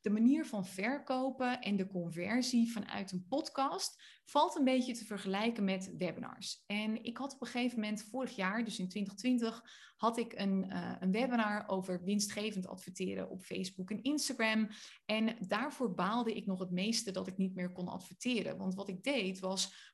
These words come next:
continu adverteren op dat webinar en daar kwamen heel veel aanmeldingen uit. En die training die is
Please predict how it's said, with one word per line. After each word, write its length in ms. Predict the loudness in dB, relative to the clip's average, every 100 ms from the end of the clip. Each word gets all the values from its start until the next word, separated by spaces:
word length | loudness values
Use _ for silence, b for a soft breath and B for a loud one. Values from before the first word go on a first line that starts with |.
| _
continu 400 | 0 2 4 2
adverteren 580 | 2 -4 -6 -4 -4 -4
op 60 |
dat 160 | -6 -4
webinar 480 | -2 0 -2 -2 -2
en 140 | -2
daar 220 | -2 -2
kwamen 300 | -4 -2 0
heel 140 | 2 0
veel 220 | -4 -6
aanmeldingen 640 | -4 -4 -4 -4 -6 -6
uit. 300 | -8 -10 -10 -2
En 100 | 0
die 120 | 0
training 460 | -2 -2 2 2 2
die 200 | 0 0
is 300 | 0 0